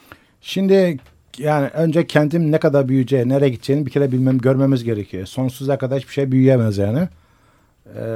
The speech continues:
bu böyle bir, bir şey var yani. Bir önünü görmesi lazım. Bunun bir şey var. Şimdi biz, e, yani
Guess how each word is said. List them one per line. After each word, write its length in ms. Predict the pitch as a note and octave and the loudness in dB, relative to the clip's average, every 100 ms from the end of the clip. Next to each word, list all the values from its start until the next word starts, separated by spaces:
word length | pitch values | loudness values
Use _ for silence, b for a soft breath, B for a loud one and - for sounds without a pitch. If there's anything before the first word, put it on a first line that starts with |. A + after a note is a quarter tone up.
| A2+ | -6
bu 180 | A#2 B2+ | -8 -6
böyle 280 | C3+ B2+ C3+ | -4 -4 -2
bir, 220 | C#3+ G2+ - | -4 -4 -12
bir 200 | - - | -18 -14
şey 240 | A#2+ D3 A#2+ | -6 -2 0
var 120 | G#2+ | 0
yani. 200 | G#2 A2+ | -2 -4
Bir 80 | A#2+ - - | -6 -8 -6
önünü 260 | C#3+ C#3+ D3+ | -2 0 4
görmesi 420 | D3+ D3+ C#3 D#3 | 4 4 4 4
lazım. 360 | B2+ G#2 A2 | 4 2 -6
Bunun 240 | A2+ A#2 A2+ | -6 -6 -6
bir 120 | A#2+ - b b b - | -8 -12 b b b -10
şey 240 | - C#3 | -4 2
var. 140 | F3 | 2
Şimdi 240 | F3 G#3+ G3+ | 2 0 2
biz, 200 | G#3 - b b b _ _ _ | 0 -4 b b b _ _ _
e, 440 | C#3+ C#3+ C#3 C#3 B2+ - _ _ _ _ _ | -6 -4 -2 -2 -6 -10 _ _ _ _ _
yani 320 | D3+ D#3+ C#3+ | -2 -2 -2